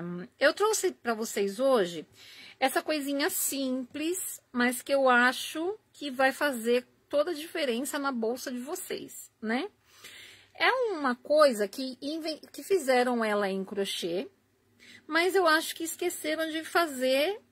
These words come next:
o, o, o suporte dela, onde a gente vai pôr ela dentro da bolsa, pra não ficar largada, jogada e ser infectada, né? Então, eu trouxe essa bolsinha aqui pra vocês guardarem o quê?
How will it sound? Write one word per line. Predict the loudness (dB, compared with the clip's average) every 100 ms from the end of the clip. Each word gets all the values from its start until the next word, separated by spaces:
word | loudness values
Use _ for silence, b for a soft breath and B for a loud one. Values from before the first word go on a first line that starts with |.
| _
o, | -6 -4 -4 -8 -10
o, | -10 -10 -12 -12
o |
suporte | -6 -6 -2 2 2 0 0
dela, | 2 4
onde | 2
a | 0
gente | -2 -6 -2
vai | -2
pôr | 0 2
ela | 2 2
dentro | 0 -2 -4
da | -2 -2
bolsa, | -2 -8 -10 -18 -18 _ B B B
pra | -2
não | -2
ficar | 2 4
largada, | 6 4 4 4 6 4
jogada | 0 0 4 6 6
e | 0
ser | 0 -2
infectada, | -2 -4 -8 -8 -4 -4 -4 -10 -18 _ _ B B B B
né? | -2 0
Então, | -2 0 0
eu | 0
trouxe | 0 0 0 0
essa | 0 0
bolsinha | -2 2 2 0 -6 -4 -2
aqui | -4 -8 -10 -4
pra | -4
vocês | -2 -4 -4
guardarem | 0 0 0 -2 -2
o | -6
quê? | -6 0 2 0